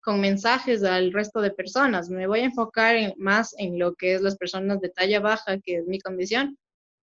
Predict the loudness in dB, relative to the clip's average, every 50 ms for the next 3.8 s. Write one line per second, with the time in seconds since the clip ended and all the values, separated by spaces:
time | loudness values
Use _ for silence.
0 | _ _ 0 4 4 6 6 6 4 4 4 4 4 4 4 2 0 2 2 2
1 | 4 4 2 2 0 0 -2 0 0 0 0 -2 -4 -4 -4 -4 -4 -6 _ -10
2 | -10 -4 -2 -2 -2 0 0 -2 -2 -4 -8 -12 _ _ _ _ _ _ _ _
3 | _ _ -2 0 0 2 2 0 0 -2 -4 -4 -8 -8 -10